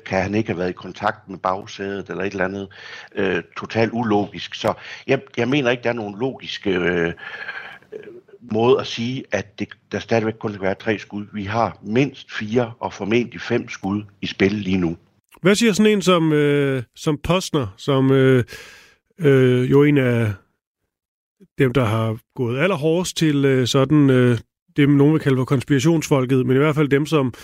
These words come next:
Speaker 2: tror, der var en, øh, sammensværgelse. Han mener ligesom, at Warren-kommissionen, de havde fat i den lange ende, og der kun var Oswald, og det har han så brugt en menneskealder på at bevise. Han må have udtalt sig omkring det her, Brian.
Speaker 1: Jeg så kort,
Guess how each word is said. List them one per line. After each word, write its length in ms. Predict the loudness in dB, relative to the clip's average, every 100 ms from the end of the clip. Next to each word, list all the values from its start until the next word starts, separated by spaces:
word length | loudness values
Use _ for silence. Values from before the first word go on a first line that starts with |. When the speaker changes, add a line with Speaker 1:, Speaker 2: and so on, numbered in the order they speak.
| -20 _
Speaker 2:
tror, 180 | -2 0
der 80 | 2
var 160 | 2 2
en, 180 | 2
øh, 140 | 2 0
sammensværgelse. 600 | 0 0 2 2 2 4
Han 100 | 4
mener 200 | 4 4
ligesom, 280 | 2 2 2
at 160 | 0 -4 -20 _ -2
Warren-kommissionen, 680 | 0 2 2 2 2 2
de 60 | 2
havde 120 | 2
fat 200 | 2 2
i 40 | 2
den 80 |
lange 300 | 2 4 4
ende, 160 | 4 2
og 60 | 0
der 80 | 0
kun 260 | 2 2
var 120 | 2
Oswald, 440 | 2 0 0 0 0
og 100 | 2
det 60 | 2
har 40 |
han 80 | 2
så 100 | 2
brugt 280 | 2 0 2
en 180 | 0 0 _ _ _
menneskealder 400 | -2 -2 0 -2
på 220 | -2 -2 -2
at 80 |
bevise. 420 | -2 0 0 -2 -6 _ _ _ _ _ _ _
Han 160 | -2 0
må 80 | 2
have 100 | 2
udtalt 340 | 0 0 0
sig 80 | 0
omkring 320 | 0 0 2
det 80 | 2
her, 140 | 0
Brian. 260 | -2 -2 -4
Speaker 1:
Jeg 140 | -4 -4
så 340 | 0 2 0 -2
kort, 720 | -2 2 2 0 -8 -12